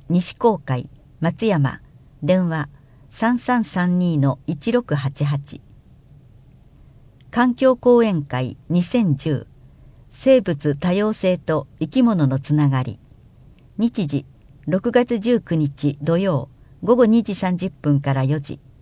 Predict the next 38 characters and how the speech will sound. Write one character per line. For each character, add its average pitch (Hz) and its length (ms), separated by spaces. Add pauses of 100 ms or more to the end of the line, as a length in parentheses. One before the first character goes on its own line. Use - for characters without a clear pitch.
(280)
場 170 140
所、 175 260 (380)
ア 196 140
ン 240 40
サ 262 220
ン 208 60
ブ 165 100
ル 131 120
荻 143 220
窪。 139 320 (960)
講 254 200
師、 - 300 (380)
関 240 260
東 254 200
地 240 160
方 156 340 (100)
環 233 240
境 247 240
事 190 120
務 208 160
所 190 160
長、 117 360 (440)
阿 160 100
部 233 160
宗 208 240
弘。 - 320 (800)
対 220 180
象、 170 420 (300)
区 262 140
内 233 240
在 170 260
住 170 320
在 180 240
勤 196 240
の 170 120
方。 139 360 (640)
定 226 240
員 185 380